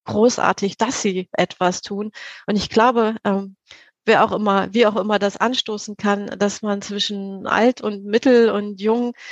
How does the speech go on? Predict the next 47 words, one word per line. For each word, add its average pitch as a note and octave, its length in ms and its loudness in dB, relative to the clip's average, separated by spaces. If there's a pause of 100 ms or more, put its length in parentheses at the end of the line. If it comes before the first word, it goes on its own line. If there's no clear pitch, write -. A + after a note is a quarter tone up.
(140)
im G#3+ 160 -2
Gespräch A3 460 2
bleibt, G#3+ 320 0
ist - 100 -6
auch G3+ 200 2
etwas, G3+ 340 -4
was F#3 240 -8
für - 120 -6
die G3 140 -2
Politik G3+ 480 -2
ganz - 380 -4 (100)
wichtig G3 560 -2
und G3 140 -4
wertvoll F#3+ 420 0
ist. - 360 -6
Ja, G3 180 -2
weder G#3 280 4
die G3 200 -2
Alten, G3 320 0
die G3 100 -4
sagen, F#3 340 -2
„Ach, - 140 -6
diese - 300 -14
jungen E3 160 -16
Leute“, E3 400 -6
ne, F#3 100 -8 (460)
noch G#3 140 4
die A3 100 4
jungen G3+ 180 4
Leute, G3 300 4
die G3+ 100 4
sagen, F#3 260 2
„Ja, F#3 140 -2
wann F#3 140 -4
machen G3 240 -2
die F3+ 100 2
endlich - 380 -2
Platz?“, G#3 320 0
sondern G3 260 0
tatsächlich G3+ 640 0
eine, F#3+ 280 -4 (580)
wiederum F#3 340 2
Thema F#3 320 0
Zusammenarbeit, F#3+ 840 2
Zusammendenken, F#3+ 760 2
Zusammenarbeiten, F#3 1000 0
ähm, F#3 380 -2